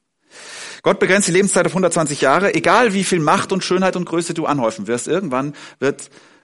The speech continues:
wird dein Leben wahrscheinlich noch nicht mal bei hundertzwanzig erst, ja? Und das ist hart. Unser Leben ist begrenzt. Grenzen tun weh. Aber dieser Text flüstert,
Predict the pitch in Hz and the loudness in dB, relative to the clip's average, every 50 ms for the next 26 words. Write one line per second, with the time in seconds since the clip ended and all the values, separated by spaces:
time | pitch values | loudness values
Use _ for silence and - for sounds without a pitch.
0 | _ _ 120 131 139 127 - - - - - - 123 127 127 113 117 123 151 156 | _ _ -2 -2 -2 -2 -6 -12 -12 -12 -6 -4 -2 -2 -2 -2 -2 -4 -4 -6
1 | 160 165 170 170 160 165 _ _ _ _ _ _ _ _ _ _ _ _ _ _ | -8 -10 -10 -12 -14 -18 _ _ _ _ _ _ _ _ _ _ _ _ _ _
2 | _ _ _ - 110 - 131 123 139 165 156 151 147 151 151 165 156 156 151 143 | _ _ _ -12 -8 -6 -4 -4 -4 -4 -4 -6 -6 -6 -6 -6 -6 -4 -4 -4
3 | 143 156 156 156 151 - - - - 180 - - - - - - - - - - | -4 -6 -6 -6 -6 -6 -6 -6 -6 -6 -8 -12 -14 -16 -16 -16 -16 -18 -18 -16
4 | - - 135 175 220 240 - _ _ _ - - - - - - - - - - | -10 -8 -8 -8 -8 -10 -14 _ _ _ -20 -20 -20 -20 -20 -20 -20 -20 -20 -20
5 | - - - - _ _ - 151 165 185 180 190 185 214 202 - - 226 233 196 | -20 -20 -20 -20 _ _ -2 0 0 2 2 2 2 2 0 0 2 2 4 4
6 | 127 113 - - - 147 147 156 151 165 175 180 170 - - 170 151 - 110 101 | 4 2 0 -2 -2 0 0 2 2 2 2 0 -2 -2 -4 -6 -4 -4 -4 -4
7 | 92 90 - - - - - - _ _ _ _ _ _ _ _ _ _ _ _ | -4 -4 -8 -10 -12 -12 -16 -20 _ _ _ _ _ _ _ _ _ _ _ _
8 | _ - - 147 156 160 - 151 127 - 151 143 113 113 104 - 110 139 147 190 | _ -4 -2 0 0 0 0 -4 -4 -4 -4 -4 -2 -2 0 0 0 0 -2 0
9 | 226 220 220 - 214 208 208 - - - - 180 202 277 277 - - - 117 113 | -2 -2 0 0 -2 -2 -2 -4 -6 -6 -4 -2 -2 -2 -2 -4 -4 -2 -2 0
10 | 135 190 - - - - - - | 0 -2 -4 -6 -12 -16 -16 -18